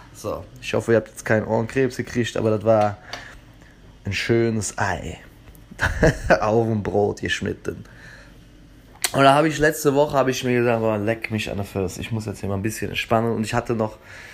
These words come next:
ich hatte noch so ein Maxdome-Abo, von, als ich mir mal ein Bahnticket gekonnt hab. Und da hab ich da mal reingeguckt, weil eigentlich war da nur Scheiße drin, wenn ich ehrlich bin, außer Jerks. Ansonsten war da nur Shit.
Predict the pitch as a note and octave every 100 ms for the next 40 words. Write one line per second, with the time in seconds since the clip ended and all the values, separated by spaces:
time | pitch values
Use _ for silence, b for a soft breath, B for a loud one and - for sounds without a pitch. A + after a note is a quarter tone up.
0 | B B - A#2+ A#2 A#2 A2 A2 A2 B2+
1 | - - C#3+ C3 - D3 C#3 C3 A2 -
2 | B2+ A#2 G#2+ G2+ A2+ A#2+ A2+ A2 A2 A#2+
3 | A#2+ - - C3 A#2+ - C3 B2+ C3 A#2+
4 | - B B B B B - A#2 B2 B2
5 | - B2 B2 A#2+ B2 B2+ C3 D3 D3 B2
6 | B2 B2+ B2+ B2 A#2+ B2+ B2+ B2 C#3+ C3+
7 | D3 C#3 C3 C3 C3 B2+ C3 A#2 A#2+ B2+
8 | A#2 C3 D3+ E3 - - - A#2+ B2+ B2
9 | B2+ B2+ B2+ B2 - D3+ -